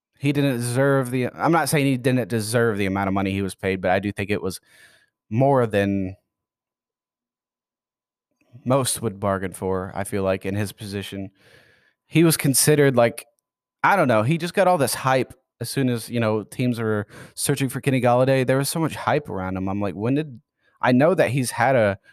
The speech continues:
a reputation for, like, two seasons since his sophomore season was so good. His third season was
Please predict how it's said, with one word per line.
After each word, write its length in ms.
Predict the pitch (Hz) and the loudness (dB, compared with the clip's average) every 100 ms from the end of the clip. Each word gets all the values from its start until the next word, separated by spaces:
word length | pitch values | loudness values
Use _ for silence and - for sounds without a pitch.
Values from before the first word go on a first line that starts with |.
| _ | _
a 80 | 113 | -2
reputation 680 | 123 135 113 127 143 190 175 | 0 0 -4 -2 0 -2 -6
for, 460 | - 120 107 110 - - | 0 2 2 0 -6 -6
like, 180 | 101 - | -6 -4
two 160 | 147 | -4
seasons 520 | 139 127 131 151 170 - | -2 0 0 0 -4 -4
since 260 | 123 107 | -8 -8
his 100 | 110 | -6
sophomore 360 | - 120 107 104 | 0 0 0 -6
season 380 | - 107 110 101 | -6 -6 -4 -4
was 120 | - | -2
so 180 | 110 98 | -2 0
good. 320 | 101 107 104 - _ _ _ _ _ _ | 2 0 -2 -18 _ _ _ _ _ _
His 160 | 123 - | -4 0
third 240 | 135 135 | 0 0
season 380 | - 127 120 117 | 0 0 2 2
was 420 | 107 104 107 - | 0 -2 -4 -12